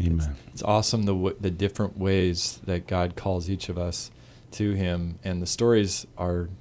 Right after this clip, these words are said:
Speaker 2: God's unique work in our lives and the things that he uses, <laughs> you know, even
Speaker 1: Right.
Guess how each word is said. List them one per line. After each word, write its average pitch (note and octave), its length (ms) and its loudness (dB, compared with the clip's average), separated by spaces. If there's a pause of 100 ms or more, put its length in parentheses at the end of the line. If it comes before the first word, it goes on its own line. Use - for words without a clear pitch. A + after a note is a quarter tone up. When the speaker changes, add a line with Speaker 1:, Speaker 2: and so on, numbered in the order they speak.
(140)
Speaker 2:
God's F2+ 340 4
unique F#2+ 480 2
work G#2 380 2
in F#2 220 0
our F2+ 120 0
lives F2+ 520 2
and G#2+ 120 2
the A2 60 4
things D3+ 320 4
that F3 160 2
he F3 80 2
uses, E3+ 720 0 (100)
<laughs> - 60 -20
you F2+ 260 -4
know, G#2 160 2
even G2+ 360 2
Speaker 1:
Right. C#2 180 2